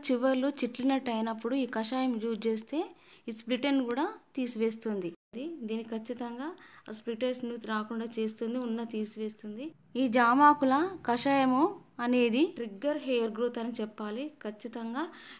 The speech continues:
హెయిర్ గ్రోత్ ఈ కషాయాన్ని మనం అప్లై చేస్తే వీక్లీ వన్స్ కానీ, ట్వైస్ కానీ, మనకు వీలున్నప్పుడల్లా ఈ కషాయంతోటి మంచిగా మసాజ్ చేసుకుంటే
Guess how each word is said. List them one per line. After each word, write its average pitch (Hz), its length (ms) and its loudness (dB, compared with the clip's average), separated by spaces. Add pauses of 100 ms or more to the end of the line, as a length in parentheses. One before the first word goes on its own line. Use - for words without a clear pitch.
(140)
హెయిర్ 233 260 0
గ్రోత్ 233 260 -4
ఈ 233 180 -4
కషాయాన్ని 247 520 -4
మనం 226 160 -2
అప్లై 220 400 -6
చేస్తే 220 300 -4
వీక్లీ 220 480 -6
వన్స్ 208 380 -8
కానీ, 220 300 -4
ట్వైస్ 214 520 -8
కానీ, 214 340 -8 (460)
మనకు 233 220 -4
వీలున్నప్పుడల్లా 226 800 -4
ఈ 220 100 -2
కషాయంతోటి 226 800 -6
మంచిగా 220 460 -4
మసాజ్ 214 540 -6
చేసుకుంటే 208 560 -10